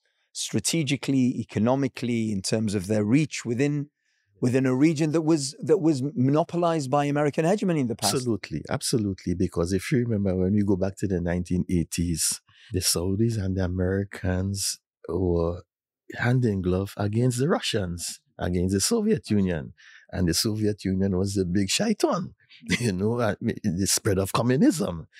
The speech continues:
Speaker 2: They didn't want communism in the region. But things have changed. You know, they, and it's not, it's not, it's not ideological. <laughs>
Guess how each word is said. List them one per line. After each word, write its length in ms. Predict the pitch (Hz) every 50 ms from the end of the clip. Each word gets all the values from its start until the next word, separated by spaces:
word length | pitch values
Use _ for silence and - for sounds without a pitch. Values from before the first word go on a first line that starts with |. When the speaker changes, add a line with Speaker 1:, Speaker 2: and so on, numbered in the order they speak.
| - - -
Speaker 2:
They 80 | -
didn't 220 | 90 90 92 101 107
want 160 | 107 113 117
communism 560 | - 117 117 120 123 127 127 123 135 131 131
in 100 | 131 135
the 100 | 135 131
region. 540 | 127 139 156 165 139 127 113 95 90 92 95 - _ _ - - - - -
But 140 | - 196 214
things 240 | - 269 240 277 -
have 160 | - 247 - -
changed. 600 | - 320 311 262 302 285 170 - - - - - _ _ _ _ _ _ - - - - _
You 180 | - 107 117 117
know, 180 | 131 135 139 135
they, 340 | 131 123 123 117 117 110 - - - - - 85 - -
and 180 | 101 101 120
it's 180 | 127 120 - -
not, 180 | 151 190 240 - _ _
it's 160 | 160 147 156
not, 160 | 214 262 - - - - -
it's 160 | 139 151 -
not 180 | 233 240 -
ideological. 920 | - 165 147 147 143 131 135 156 311 214 - 247 196 - 131 98 - 165 -
<laughs> 60 | -